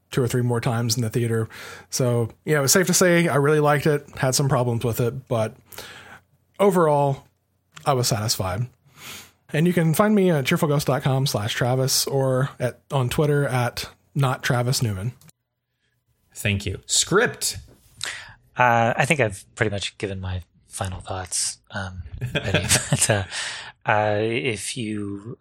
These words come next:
Speaker 3: um, wanna get a hold of me, uh, cheerfulghost dot com slash script or, uh, on Instagram, actually, at John Ingalls Art.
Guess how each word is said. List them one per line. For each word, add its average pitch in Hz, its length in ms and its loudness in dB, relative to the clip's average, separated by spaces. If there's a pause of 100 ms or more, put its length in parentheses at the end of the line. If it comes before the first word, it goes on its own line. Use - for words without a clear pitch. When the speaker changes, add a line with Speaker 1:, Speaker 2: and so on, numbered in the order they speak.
Speaker 3:
um, 95 440 -6 (300)
wanna 110 120 0
get 101 100 0
a 95 60 0
hold 98 180 -4
of 92 80 -10
me, 92 380 -12
uh, 92 420 -10 (220)
cheerfulghost 104 560 -4
dot 95 180 -8
com 95 220 -10
slash 95 460 -4
script - 440 -6 (560)
or, 101 640 -6 (580)
uh, 95 300 -8 (320)
on 104 140 -4
Instagram, 92 640 -6 (220)
actually, 92 460 -8 (120)
at 101 220 -4 (200)
John 95 240 -8
Ingalls 92 580 -14
Art. - 460 -8